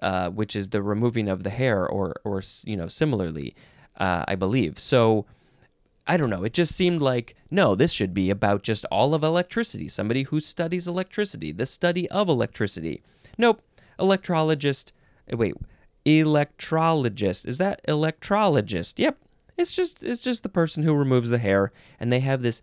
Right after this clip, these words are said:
needle-shaped electrode, this tiny little electrode that they go, "Doink, doink, doink, doink, doink, doink." doink, doink,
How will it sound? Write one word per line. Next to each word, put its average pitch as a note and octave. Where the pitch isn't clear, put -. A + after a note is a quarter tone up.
needle-shaped C4+
electrode, G3
this A2+
tiny B3+
little G#3+
electrode F3
that D#3
they E3
go, C#3+
"Doink, F4+
doink, F4+
doink, F4
doink, F4
doink, F4
doink." F4
doink, E4+
doink, F4